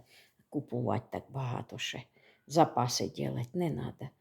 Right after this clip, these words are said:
От. Тоді що там ще було? Ну, то сири там всякі були по знижкам, там багато ще було того. Йогурти всякі теж мені не треба, сметана теж мені не треба.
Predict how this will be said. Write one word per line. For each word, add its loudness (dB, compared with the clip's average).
От. -2
Тоді 4
що 4
там 4
ще 2
було? 6
Ну, 10
то 10
сири 10
там 4
всякі 0
були 4
по 2
знижкам, 0
там 4
багато 4
ще 0
було 4
того. 6
Йогурти 10
всякі 4
теж 4
мені 6
не 8
треба, 4
сметана 6
теж 6
мені 8
не 6
треба. 6